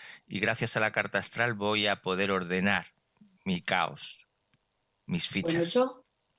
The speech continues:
Speaker 2: me prometo a mí misma y les prometo a ustedes dos que este año me pongo a estudiar firmemente. Dejo
Speaker 1: Qué
Speaker 2: de
Speaker 1: bueno.
Speaker 2: no estudiar,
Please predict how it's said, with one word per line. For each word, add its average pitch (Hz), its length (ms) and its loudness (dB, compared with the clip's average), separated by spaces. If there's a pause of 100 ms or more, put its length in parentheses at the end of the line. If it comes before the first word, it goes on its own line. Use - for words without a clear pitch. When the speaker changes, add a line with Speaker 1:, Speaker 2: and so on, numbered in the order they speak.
(480)
Speaker 2:
me 196 260 4
prometo 214 580 4
a 185 60 4
mí 175 140 2
misma 220 340 -2
y 185 60 -2
les 165 180 -4
prometo 175 380 0
a 185 60 0
ustedes 156 460 -4
dos 220 380 0 (340)
que 214 120 6
este 185 340 4
año 202 300 2
me 175 140 0
pongo 175 420 0
a 170 40 -2
estudiar 160 680 -4 (180)
firmemente. 151 1200 -4 (600)
Dejo 233 640 4
Speaker 1:
Qué 226 60 6
Speaker 2:
de 190 240 6
Speaker 1:
bueno. 190 60 0
Speaker 2:
no 185 200 4
estudiar, 147 800 -4